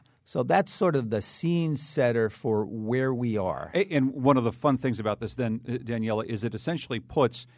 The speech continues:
Speaker 2: uh, State Attorney General George Jepsen, who used to run the state Democratic Party,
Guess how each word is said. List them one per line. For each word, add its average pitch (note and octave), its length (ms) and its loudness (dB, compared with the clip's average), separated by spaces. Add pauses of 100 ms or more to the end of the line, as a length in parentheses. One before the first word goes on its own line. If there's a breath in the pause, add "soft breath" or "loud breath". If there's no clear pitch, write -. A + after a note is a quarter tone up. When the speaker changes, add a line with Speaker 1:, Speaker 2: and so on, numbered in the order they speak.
(340 soft breath)
Speaker 2:
uh, A2 160 0
State E3 240 -2
Attorney B2+ 480 -2
General B2+ 380 0
George A2+ 320 -4
Jepsen, B2+ 460 -2 (340 soft breath)
who C#3+ 120 2
used C3 340 2
to B2 80 -2
run C#3 260 4
the B2 80 2
state B2 240 -4
Democratic A2 500 -2
Party, G#2+ 420 0